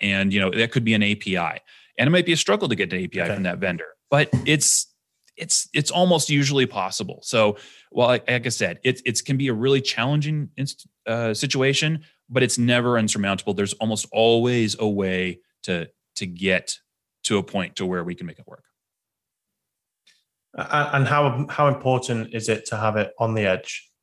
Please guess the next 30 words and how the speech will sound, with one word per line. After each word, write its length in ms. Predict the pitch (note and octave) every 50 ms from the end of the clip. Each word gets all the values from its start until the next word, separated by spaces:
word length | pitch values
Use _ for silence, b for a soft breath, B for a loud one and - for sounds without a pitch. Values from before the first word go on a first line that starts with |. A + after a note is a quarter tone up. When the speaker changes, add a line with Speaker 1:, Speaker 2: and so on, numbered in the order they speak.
| _ -
Speaker 2:
I 140 | - G#2 G#2
O 40 | G2
T 160 | - G#2+ G2+
technology? 480 | - - - G#2+ G#2 G#2 G#2 G#2+ G2 G2+
Speaker 1:
Uh, 220 | A2 A2 G#2 G2+
that's, 220 | G#2+ G#2+ A2 - - - _
yeah, 120 | A2+ A2+
that's 100 | A2+ A2
a 60 | A#2 G#2
great 160 | A#2+ A#2 A2+
question. 400 | - G#2 G2 F#2+ - - D#2+ E2
So 160 | - A2 G#2+
that's, 320 | A#2+ C#3 D3+ - - - B B B B B B B B B _
that's 240 | - C#3 F3 - F3
one 160 | E3 E3 D#3+
of 180 | D3+ C#3 A#2+ A2+
the, 380 | A#2+ A#2 A2 A2 G#2+ G2+ F#2+ - - _ _ _ _ _ _ _ _ _ _ _ - -
uh, 80 | A#2
big 220 | A2 A#2+ C3+ C3 B2+
aspects 560 | A2+ A2 A2 A2 - - G#2+ F#2+ - - -
that 100 | A#2 G#2
we've 200 | A2 A2 A2 G#2
found 380 | - A2 G#2 G#2 G#2 G#2 G2+
that 120 | F#2+ G2 F#2
I 60 | F#2+
think 400 | F2+ - G#2+ G2+ - - - A#2+
get 200 | A2 A#2 A#2 A#2 -
overlooked 420 | A#2 A2 G#2 G#2 G2+ A2 G#2 G#2
a 60 | -
lot. 420 | F#2 F#2 F2+ F2+ E2 D#2+ E2+ -